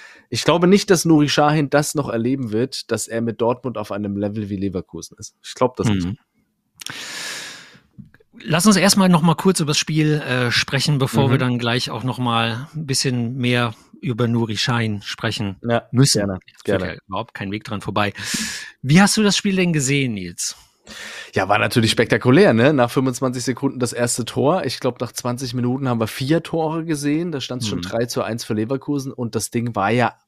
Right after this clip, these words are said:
Speaker 1: eigentlich schon durch. Das zwei zu drei am Ende klingt fast knapper, als es war, auch wenn die
Speaker 2: Ja.
Speaker 1: Dortmunder dann natürlich ein bisschen stärker wurden. Aber die Leverkusener sind schon auch, glaub ich, einen Ticken vom Gas runtergegangen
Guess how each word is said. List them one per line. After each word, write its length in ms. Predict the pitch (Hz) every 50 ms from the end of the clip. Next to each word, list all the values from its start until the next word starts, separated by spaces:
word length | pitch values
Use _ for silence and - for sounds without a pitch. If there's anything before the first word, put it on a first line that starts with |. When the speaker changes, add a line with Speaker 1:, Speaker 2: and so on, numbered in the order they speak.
| _ _ -
Speaker 1:
eigentlich 500 | 90 95 110 113 123 120 113 117 104 -
schon 220 | - 113 101 95
durch. 420 | - 139 160 151 147 156 - - - - - - - - - - _ _ _ _
Das 200 | - 107 101 -
zwei 240 | - - - 82 107
zu 180 | 117 - - 104
drei 320 | - - 87 92 113 123
am 120 | 123 120 110
Ende 240 | 117 120 117 113
klingt 320 | - - 110 113 131 135 -
fast 420 | - - 117 113 - - - - _ _ _ -
knapper, 420 | - - 104 104 - - 135 95
als 220 | 98 110 113 - 110
es 200 | 101 - - 107
war, 260 | 101 107 127 117 98
auch 140 | 101 98 104
wenn 120 | 104 101
die 60 | 104
Speaker 2:
Ja. 40 | 98
Speaker 1:
Dortmunder 480 | - 101 107 104 - 120 117 113 113 101
dann 160 | 110 104 104
natürlich 400 | 107 104 101 - 117 110 104 -
ein 60 | 107 101
bisschen 240 | 107 - - 98 -
stärker 480 | - - 98 101 123 - 113 101 90
wurden. 300 | 98 95 98 101 104 104
Aber 400 | - 92 95 90 101 98 95 - - - - - - - _ _ _ _ -
die 60 | 90
Leverkusener 580 | 82 92 90 107 107 - - 120 110 110 110 101
sind 220 | 101 110 110 -
schon 180 | - 113 107 107
auch, 280 | - 101 107 - -
glaub 240 | - - 110 107 104
ich, 100 | 104 -
einen 140 | 113 104 -
Ticken 260 | - - - - 117
vom 220 | - - 107 101 -
Gas 340 | 95 92 92 101 - -
runtergegangen 800 | 104 113 123 135 117 92 95 80 82 87 85 90 101 113 120